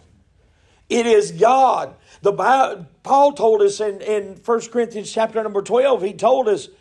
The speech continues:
he, he went down through a long list and he said, "Can the eye say to the ear that I have no need of you? Can the foot say to the hand that I have no need of you?"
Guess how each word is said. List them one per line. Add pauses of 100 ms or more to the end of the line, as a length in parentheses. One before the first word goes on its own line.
(220)
he,
he
went
down
through
a
long
list
and
he
said, (260)
"Can
the
eye
say
to
the
ear
that
I
have
no
need
of
you?
Can
the (140)
foot
say
to
the
hand
that
I
have
no
need
of
you?"